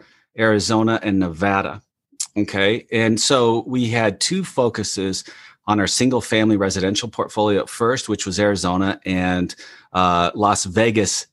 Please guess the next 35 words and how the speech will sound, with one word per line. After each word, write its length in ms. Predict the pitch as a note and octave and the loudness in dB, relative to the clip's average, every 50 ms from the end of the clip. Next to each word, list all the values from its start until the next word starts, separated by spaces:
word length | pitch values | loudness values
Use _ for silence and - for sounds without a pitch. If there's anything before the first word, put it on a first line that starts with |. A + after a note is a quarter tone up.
| _ - | _ 0
area, 480 | G#2 G2+ F#2+ F#2 F2+ F2+ E2 C2 C2 - - | 2 2 2 2 0 0 -2 -4 -6 -8 -6
if 180 | G2 F#2 - - | -8 -6 -6 -6
you 120 | F#2 F2 | -6 -2
will, 240 | F#2 F#2+ F2+ E2 E2 | -2 -2 -2 -2 -2
metropolitan 520 | F2 F#2 F2+ - - - G2 F2+ - - - | -2 -4 -4 -4 -4 -4 -4 -4 -4 -8 -10
statistical 580 | - - F2+ - A2+ A2 - - - - F#2+ | -10 -10 -8 -6 -6 -6 -6 -8 -10 -8 -8
area. 320 | F#2 F#2 F2 F2+ F#2 G#2 - _ _ _ - - - - - - - | -6 -6 -8 -8 -10 -14 -18 _ _ _ -20 -20 -20 -20 -20 -14 -6
So 180 | - - C#3+ A#2+ | -2 0 0 0
that 340 | G#2 G#2 C#3+ D3 F3+ E3 D3+ | 0 2 2 2 2 0 0
was 160 | E3+ D3 - | -2 0 0
our 160 | B2 G#2+ G2+ | 0 2 2
main 320 | G#2+ A2 A#2+ C3+ C3 B2 | 2 2 2 2 0 0
push 260 | - - B2+ B2 - - | -2 -4 -6 -4 -2 -4
at 140 | G2 - - | -4 -6 -6
first 360 | - - F#3 F#3+ - - - | -6 -6 -4 -4 -4 -4 -6
for 100 | - G2+ | -8 -6
single-family 600 | - - A2 G#2 G#2 F#2+ - - G#2+ G2+ F#2+ F2+ | -4 -4 -2 -2 -2 -4 -4 -2 -2 0 0 -2
residential. 800 | E2+ F2+ F2 F2 F2 E2+ F#2+ B2 D3 D3+ - G2+ F#2+ F2+ F#2+ - _ - - - - _ _ - | -2 -4 -4 -4 -4 -4 -2 -2 -2 -4 -4 -4 -4 -4 -6 -10 _ -20 -20 -20 -20 _ _ -2
And 200 | B2+ B2+ A#2 A2 | 0 0 2 2
then 180 | D3 F3 G3 | 2 2 2
I, 300 | F#3 D#3 C3+ B2+ A#2+ - _ _ - | 2 2 2 0 -2 -6 _ _ 0
a-, 220 | B2+ B2+ B2+ B2 - | 2 2 2 2 2
and, 280 | C#3 C3 B2+ B2+ B2+ - | 2 2 2 0 0 -2
and 120 | C#3+ C3+ C3 | 0 2 2
also 240 | D3+ - - D3 | 2 2 0 -2
the 100 | A#2+ A#2 | -2 -2
tax 400 | G#2+ - - - C3+ D#3+ D#3+ - | -2 -4 -2 -2 0 -2 0 0
lien 120 | - D#3 C#3+ | 0 0 0
certificates 500 | - - - - C3 A2+ A#2+ B2 A#2 - | 0 -4 -4 -6 -6 -4 -4 -6 -6 -6
that 80 | A#2 | -6
we 80 | - A2 | -4 -2
were 80 | G2+ F#2 | -2 0
buying 240 | G#2+ G#2+ A2+ A2+ | 0 0 2 2
in 80 | G#2+ G#2+ | 2 0
Arizona 640 | G2+ G2 F#2 F2+ - G#2 G#2 A2 A#2+ B2 C#3 C#3+ | 0 0 -2 -2 -2 -2 -2 0 -2 -2 -4 -6